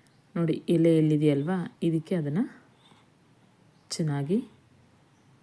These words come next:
ಸುತ್ತಬೇಕು. ನೋಡಿ ಈ ರೀತಿಯಾಗಿ ಟೈಟಾಗಿ ಎಳೆದ್ಬಿಟ್ಟು ಸುತ್ತಬೇಕು. ನೋಡಿ ಸುತ್ತಿದ ಮೇಲೆ ಈ ರೀತಿಯಾಗಿ ಕಾಣಿಸುತ್ತೆ.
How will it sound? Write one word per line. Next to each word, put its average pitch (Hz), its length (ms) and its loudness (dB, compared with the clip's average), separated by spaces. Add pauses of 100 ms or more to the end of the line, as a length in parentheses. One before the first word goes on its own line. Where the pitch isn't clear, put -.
ಸುತ್ತಬೇಕು. 156 640 -6 (360)
ನೋಡಿ 143 240 -8
ಈ 135 80 -2
ರೀತಿಯಾಗಿ 131 440 -8 (340)
ಟೈಟಾಗಿ 135 480 -6
ಎಳೆದ್ಬಿಟ್ಟು 127 540 -6
ಸುತ್ತಬೇಕು. 131 480 -8
ನೋಡಿ 165 180 -6 (500)
ಸುತ್ತಿದ 147 300 -6
ಮೇಲೆ 131 260 -2 (1120)
ಈ 165 140 2
ರೀತಿಯಾಗಿ 139 500 -2 (680)
ಕಾಣಿಸುತ್ತೆ. 135 520 -6